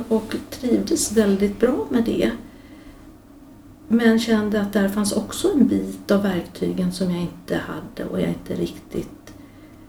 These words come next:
ville. Och nu får du skratta, Jana, men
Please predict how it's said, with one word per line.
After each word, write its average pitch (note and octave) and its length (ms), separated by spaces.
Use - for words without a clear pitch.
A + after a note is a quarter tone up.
ville. F#3+ 840
Och G3+ 160
nu G#3+ 320
får G#3+ 180
du G3+ 180
skratta, - 480
Jana, F#3 360
men G3 240